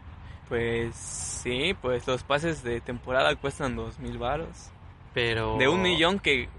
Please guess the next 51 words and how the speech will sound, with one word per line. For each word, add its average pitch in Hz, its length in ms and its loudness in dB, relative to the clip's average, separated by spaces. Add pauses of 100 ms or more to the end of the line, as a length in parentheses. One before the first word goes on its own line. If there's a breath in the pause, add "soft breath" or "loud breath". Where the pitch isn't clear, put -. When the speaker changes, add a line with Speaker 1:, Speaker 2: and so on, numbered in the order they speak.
Speaker 2:
Oye, 175 180 4
Speaker 1:
mira. 139 220 6
Speaker 2:
lo 175 100 2
que 156 80 0
me 151 80 4
refiero 185 200 2
es 170 60 -6
que 185 100 0
no 175 80 2
creo 175 120 0
que 180 100 0
la 139 100 4
gente 131 280 0
vaya 135 240 4
a 123 40 4
estar 117 200 0
aguantando 120 540 0
todo 117 200 -2
el 110 120 -6
tiempo, 117 260 -8
como - 200 -14
que 123 120 -12
sí, 131 260 -12
voy 127 100 -6
a 131 40 -6
seguir 131 200 -12
pagando. - 340 -12 (380 loud breath)
Como 127 120 -2
que - 120 -4
va 123 80 2
a - 20 0
haber 139 120 -2
un 139 200 -8
momento 131 260 -8
que 131 60 -6
diga, 120 140 -4
"Bueno, 131 400 -2
sí, 131 260 -4 (220)
o 123 60 -12
sea, 110 240 -8 (360)
me 120 80 -2
gusta 127 300 -4
y 120 40 -4
todo, 135 180 0
pero 113 200 -4
pues 123 160 -8
no 123 80 -6
voy 123 120 -2
a 120 40 -2
andar 120 180 0
invirtiendo 120 600 -4